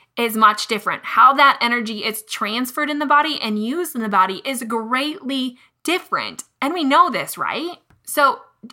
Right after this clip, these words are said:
a calorie alone doesn't explain what our body does with the energy. And that's why the quantum biologists are not just classif-, are classifying a huge difference between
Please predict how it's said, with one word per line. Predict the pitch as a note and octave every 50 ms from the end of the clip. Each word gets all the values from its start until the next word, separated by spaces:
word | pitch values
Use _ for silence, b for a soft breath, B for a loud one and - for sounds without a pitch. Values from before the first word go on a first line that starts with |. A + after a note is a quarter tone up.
| -
a | B3+
calorie | - - - - C#4+ D4+ F4 F#4 F#4+ F4+ D4 A3
alone | G3+ G3+ G3 A3 B3 A#3 G3 F3+ D#3+ C3 F#3
doesn't | - F#3 F#3+ A#3+ E4 E4
explain | D#4 D#4 - - - A3+ G#3+ G#3 G3+
what | G#3+ G#3+
our | G#3 G3+
body | E3+ - G3 G3+ G3+ G3
does | F3 - G3+ A#3+ A#3+ A3+
with | F#3 -
the | - D#3+ A2+
energy. | D#3+ F3 F3+ F3+ E3+ F#3+ F3+ F3 F3 B B B B B B
And | - G#3+ A3 A3
that's | - A#3 D#4 F4 - -
why | D4+ C4+ B3 - - - -
the | A#3 G#3+
quantum | G#3+ - A3 A3 A3+ A3
biologists | G3+ F#3+ F3+ F#3 G3+ G#3+ G#3 F#3 F#3+ F3+ A3
are | G#3+
not | A3 A#3 A#3+ A#3
just | B3 A#3+ -
classif-, | - - A3+ A3+ A#3+ A#3+ - A#3+ - - _ _ _ -
are | A#3 A#3 B3
classifying | - - A#3+ B3+ C#4 C4+ - C#4 - B3 A3+ A3 A3 G#3+ G#3 B B B B _ -
a | B3 B3+
huge | B3+ - D4+ F4 - -
difference | - C#4+ C4 B3 B3+ B3 A#3+ A#3+
between | - A#3 - C#4 A#3+ G#3